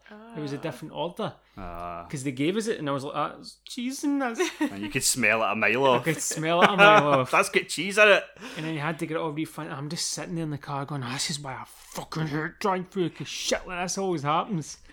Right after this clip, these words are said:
Speaker 1: <laughs>
Speaker 3: That's like me with the self-service.
Speaker 1: <laughs> I, put, I say I love self-service 'cause then you've got nobody to blame but yourself. You just go
Speaker 2: That's
Speaker 1: in and go,
Speaker 2: true.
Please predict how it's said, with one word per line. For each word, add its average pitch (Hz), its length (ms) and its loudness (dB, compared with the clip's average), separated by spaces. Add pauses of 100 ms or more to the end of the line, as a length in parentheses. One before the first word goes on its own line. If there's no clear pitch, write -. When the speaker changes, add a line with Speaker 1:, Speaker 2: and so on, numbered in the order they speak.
Speaker 1:
<laughs> - 80 -10 (500)
Speaker 3:
That's 147 220 0
like 151 140 2
me 110 220 2
with 170 100 -2
the 127 80 -2
self-service. 127 960 0 (180)
Speaker 1:
<laughs> 254 200 -8
I, 196 120 0
put, - 180 -2
I 214 120 2
say 220 180 -4
I 220 60 -2
love 180 240 -4
self-service 202 600 -4
'cause 143 280 -12
then 175 180 -4
you've 165 120 -6
got 156 100 -10
nobody 151 360 -8
to 135 140 -12
blame 147 240 -8
but 147 100 -10
yourself. 160 540 -10
You 160 60 -20
just 160 180 -10
go 156 80 -6
Speaker 2:
That's 156 140 -4
Speaker 1:
in 160 60 -4
and 151 80 -6
go, 147 160 -2
Speaker 2:
true. 139 80 -10